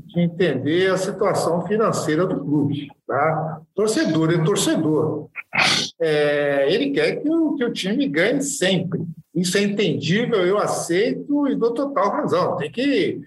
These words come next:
tem que xingar presidente, tem que cobrar e tal. Agora,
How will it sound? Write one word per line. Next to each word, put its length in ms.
tem 80
que 80
xingar 340
presidente, 720
tem 180
que 80
cobrar 480
e 20
tal. 440
Agora, 580